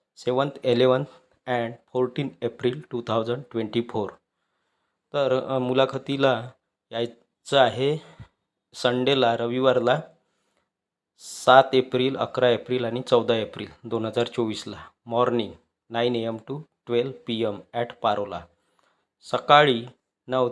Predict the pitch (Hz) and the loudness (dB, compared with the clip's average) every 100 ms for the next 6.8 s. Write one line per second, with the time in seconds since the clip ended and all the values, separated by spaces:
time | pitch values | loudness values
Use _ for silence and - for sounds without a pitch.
0 | - 123 117 120 131 120 120 120 123 123 | 2 4 6 6 6 6 2 0 0 0
1 | 123 107 107 - _ _ _ _ _ 117 | -4 -8 -8 -18 _ _ _ _ _ -2
2 | 117 131 120 107 113 117 113 110 110 113 | 2 2 0 -4 -2 -2 -2 -4 -4 -4
3 | 143 - _ _ _ 113 104 113 117 117 | -8 -12 _ _ _ -12 -4 -2 0 0
4 | 120 110 107 - 120 160 - 107 113 107 | 2 2 2 0 0 0 -4 -6 -6 -4
5 | 110 110 107 117 127 - 120 117 - _ | -4 -2 -2 -4 -6 -4 -2 -2 -6 _
6 | _ - - 113 120 120 104 | _ -12 -12 -10 -8 -8 -10